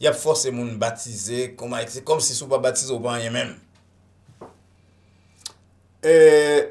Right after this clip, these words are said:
m pa kwè pyès l'église ta dwe fòse moun batize, men nou dwe perswade yo pou batize. Dayè, pa menm ta dwe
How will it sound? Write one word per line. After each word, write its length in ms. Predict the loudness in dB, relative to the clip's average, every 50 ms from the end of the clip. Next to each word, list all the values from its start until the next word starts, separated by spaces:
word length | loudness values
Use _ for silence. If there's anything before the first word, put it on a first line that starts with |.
| -6
m 80 | -12 0
pa 140 | 4 4 4
kwè 160 | 4 4 0 0 0
pyès 180 | -2 -4 -4 -4 -6
l'église 240 | -8 -8 -8 -8 -4
ta 80 | -4 -2 -2
dwe 80 | -4 -6 -6
fòse 340 | -6 -6 -4 -4 -6 -6
moun 160 | -6 -8 -6 -4
batize, 320 | -4 -4 -4 -6 -10 -8
men 140 | -8 -8 -8
nou 80 | -8 -10
dwe 140 | -10 -12 -14 -10 -2
perswade 640 | 0 2 2 2 2 -2 0 2 2 0 0 -2
yo 140 | -6 -6 -8 -8
pou 140 | -8 -8 -6
batize. 240 | -6 -8 -8 -4 -2
Dayè, 460 | 0 0 0 0 0 -2 -2 -4 -4
pa 140 | -6 -6 -6
menm 140 | -6 -6 -6
ta 80 | -6 -6
dwe 140 | -6 -8